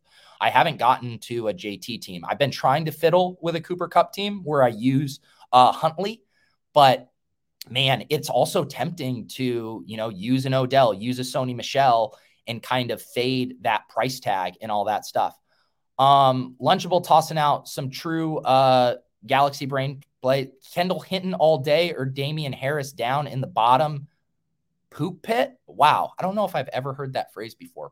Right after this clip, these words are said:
Poop pit. Um, yeah, Kendall, Kendall Hinton, Hilton, whatever. Uh, he hasn't been on my radar.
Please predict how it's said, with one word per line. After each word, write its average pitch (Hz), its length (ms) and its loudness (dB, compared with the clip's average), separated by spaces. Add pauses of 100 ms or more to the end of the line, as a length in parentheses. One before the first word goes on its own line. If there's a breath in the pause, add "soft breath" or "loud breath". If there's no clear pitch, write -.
Poop 185 260 -16 (120)
pit. - 260 -8 (380 soft breath)
Um, 143 520 8 (360)
yeah, 120 300 2
Kendall, 196 440 0
Kendall 180 360 0
Hinton, 151 520 -6
Hilton, 156 440 -4
whatever. 135 520 0
Uh, 113 300 0
he - 160 -4
hasn't 160 200 0
been 135 140 2
on 139 120 0
my 139 100 0
radar. 117 500 0